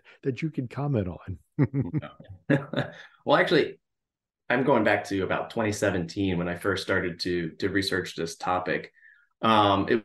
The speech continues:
Speaker 2: was interesting 'cause what I found was precipitation had the biggest impact. So max and min temperatures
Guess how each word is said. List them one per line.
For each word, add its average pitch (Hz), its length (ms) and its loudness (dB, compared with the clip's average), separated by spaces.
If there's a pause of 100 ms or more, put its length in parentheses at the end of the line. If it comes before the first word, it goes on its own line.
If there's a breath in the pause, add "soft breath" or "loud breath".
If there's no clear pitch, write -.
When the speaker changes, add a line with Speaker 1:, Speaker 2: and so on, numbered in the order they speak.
(120)
Speaker 2:
was 123 180 2
interesting 110 500 -2
'cause 95 340 -2
what 110 180 0
I 107 180 2
found 101 280 0
was 98 300 0
precipitation 95 840 -4 (220)
had 90 400 -2
the 92 80 -4
biggest 90 280 -4
impact. 73 500 -8
So 98 280 0
max 113 280 2
and 101 100 0
min 98 120 -2
temperatures 87 800 -4